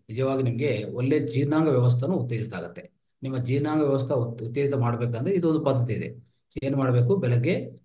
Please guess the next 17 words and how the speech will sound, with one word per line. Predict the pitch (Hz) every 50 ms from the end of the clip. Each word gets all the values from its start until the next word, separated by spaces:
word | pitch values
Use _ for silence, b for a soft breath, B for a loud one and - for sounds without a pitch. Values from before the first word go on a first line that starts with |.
| _ -
ನಿಂಬೆ | 120 127 143 156 156 165 143
ರಸ | 135 120 123
ಜೊತೆಗೆ | 131 123 113 110 - - 104 113 151 220 262 -
ಬೆಚ್ಚಗೆ | 139 107 120 120 123 - 151 151
ನೀರನ್ನು | 135 117 113 110 110 110 143 - -
ಸಿ-, | - - 147
ಕುಡಿಯೋದು. | 143 151 127 104 - - - - - - _ _ _
ಬೆಚ್ಚಗೆ | 117 120 117 117 - 127 120
ನೀರು | 120 120 127 160 202
ಮತ್ತೆ | - - 120 - - 294 311
ನಿಂಬೆ | - - - 123 117 117 113
ರ-, | - - - -
ನಿಂಬೆ, | 127 127 123 120 123 - 120
ನಿಂಬೆಕಾಯಿ | 127 135 135 135 135 - 117 113 113
ರಸ | - - - - - - - -
ಎರಡೂ | - 120 127 135 165 190 - 240 185
ಸೇ-, | - - 131 120 113 113 120